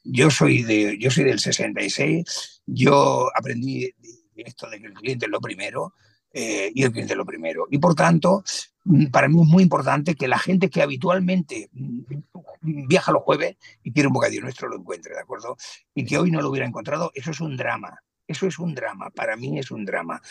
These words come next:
Speaker 1: Entonces no sé si entiendes cuál es el legado que yo quiero dejar. El legado que yo quiero dejar es que, oye, esta empresa está creada desde un mercado, desde una parada de mercado y el cliente es lo primero. Me da igual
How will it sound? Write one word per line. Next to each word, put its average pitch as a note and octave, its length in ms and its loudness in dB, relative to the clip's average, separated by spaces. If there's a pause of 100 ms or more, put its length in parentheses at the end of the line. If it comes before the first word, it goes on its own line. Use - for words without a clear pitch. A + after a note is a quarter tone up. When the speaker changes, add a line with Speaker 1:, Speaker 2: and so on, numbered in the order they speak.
(140)
Speaker 1:
Entonces E3+ 240 4
no E3+ 100 8
sé E3 160 2
si D3 220 0
entiendes C3 440 0
cuál B2 220 2
es B2 140 -4
el A#2+ 100 -2
legado G2+ 400 -4
que G2 160 -6
yo G2+ 100 -2
quiero G2 200 -6
dejar. F#2+ 240 -6
El G2 100 -2
legado C#3 300 4
que C#3 100 -2
yo A#2+ 60 -2
quiero G#2+ 160 -8
dejar A#2 260 0
es A2 80 -6
que, A2+ 100 -6
oye, A#2 220 -2 (380)
esta F3+ 240 2
empresa D#3+ 580 2
está C#3+ 260 -2
creada C3 300 4
desde A#2 240 -2
un D3+ 180 2
mercado, C#3 600 -4 (180)
desde - 260 -2
una D#3 160 2
parada A#2+ 200 0
de A#2+ 80 -2
mercado A#2 360 -2
y C3+ 80 -2
el G#2+ 100 -4
cliente G#2+ 260 -6
es G#2 40 -6
lo G#2+ 80 -4
primero. F#2 460 -6
Me D3 240 4
da D#3+ 160 4
igual C3 420 0